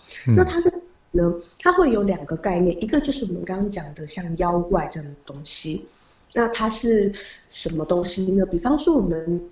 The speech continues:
Speaker 2: 呃，台湾人可能常讲一个字叫狐狸精。
Speaker 1: 哦，是，嗯，
Speaker 2: 嘿，狐狸精。
Speaker 1: 这狐狸精，嗯。
Speaker 2: 对，那，呃，我们像可能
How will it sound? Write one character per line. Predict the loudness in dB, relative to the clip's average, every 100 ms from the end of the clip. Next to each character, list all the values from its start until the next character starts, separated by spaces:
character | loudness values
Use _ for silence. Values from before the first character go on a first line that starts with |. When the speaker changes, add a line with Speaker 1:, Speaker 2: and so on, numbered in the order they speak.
| -8
Speaker 2:
呃， | -6 -6 -14 _ _
台 | 0 4
湾 | 6 6
人 | 6
可 | 4 0
能 | -6
常 | -4 -6
讲 | -6 -10
一 |
个 | -8
字 | -4
叫 | -2 -4 -12 -4
狐 | 0
狸 | 0
精。 | 0 -2 -4 -6 -16 _ _ _ 4
Speaker 1:
哦， | 8 10 8 4
是， | -2 -4 -2 -4 -8 _ _
嗯， | -2 2
Speaker 2:
嘿， | 2 0 -6 0
狐 |
狸 | 6
精。 | 8
Speaker 1:
这 |
狐 | 12 10
狸 | 10
精， | 6 4 6 4 0
嗯。 | -6 -6 -12 _ _ _
Speaker 2:
对， | 4 6
那， | 4 2 -2
呃， | -2 -2 -2 -2 -2
我 | -2
们 | -2 -2 -4 -2 2 0
像 | 0 -2 0 0 -2 -2
可 | 2
能 | 2 4 4 4